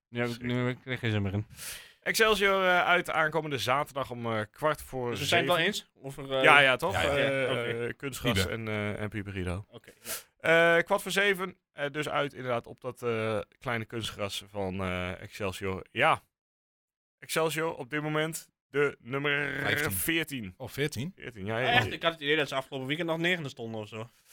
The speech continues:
Speaker 2: Nou ja, een paar weken geleden stonden ze nog wel, eh, inderdaad, eh, bijna voor Europees mee te spelen. En nu, eh, zijn ze afgezakt tot, eh,
Speaker 1: Ja, iedereen kan ook volgens
Speaker 2: tot
Speaker 1: mij nog negende
Speaker 2: onderste
Speaker 1: worden, geloof
Speaker 2: regionen. Ja, het, het scheelt namelijk niks. Ze staan, eh, drie punten achter Fortuna op de tiende plek. Dus, eh,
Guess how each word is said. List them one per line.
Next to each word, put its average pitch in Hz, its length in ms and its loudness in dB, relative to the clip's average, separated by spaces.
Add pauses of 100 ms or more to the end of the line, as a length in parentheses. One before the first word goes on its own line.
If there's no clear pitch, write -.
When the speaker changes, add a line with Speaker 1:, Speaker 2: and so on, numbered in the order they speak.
(160)
Speaker 2:
Nou 156 160 2
ja, 160 160 6
een 143 80 2
paar 151 200 6
weken 135 200 2
geleden 160 340 0
stonden 120 220 -6
ze 120 60 -10
nog 143 100 -2
wel, 175 280 0
eh, 107 380 0
inderdaad, 107 440 -2
eh, 104 320 -2 (100)
bijna 107 260 -4
voor 123 140 -6
Europees 143 340 -2
mee 131 160 -2
te 92 60 -12
spelen. 104 320 -6
En 123 60 -6
nu, 127 260 -4
eh, 123 60 -4
zijn 127 160 -4
ze 127 80 -6
afgezakt - 440 -8
tot, 127 220 -14
eh, 120 60 -4 (360)
Speaker 1:
Ja, 98 80 -16
iedereen 139 280 -12
kan 139 120 -8
ook 135 140 -6
volgens 135 120 -8
Speaker 2:
tot 127 100 -2
Speaker 1:
mij 131 80 2
nog 127 160 -4
negende 127 200 0
Speaker 2:
onderste 107 180 -2
Speaker 1:
worden, 117 180 0
geloof 120 180 -2
Speaker 2:
regionen. 92 240 -8 (720)
Ja, 92 320 -2
het, - 280 -20 (100)
het 87 100 -12
scheelt 131 200 -2
namelijk 120 260 0
niks. 127 160 0
Ze 120 80 -8
staan, 110 280 -4
eh, 107 80 0
drie 107 180 -6
punten 107 300 -6
achter 95 260 -6
Fortuna 101 340 -8
op 92 100 -4
de 95 80 -18
tiende 90 260 -6
plek. 82 320 -8
Dus, - 220 -12
eh, - 80 -12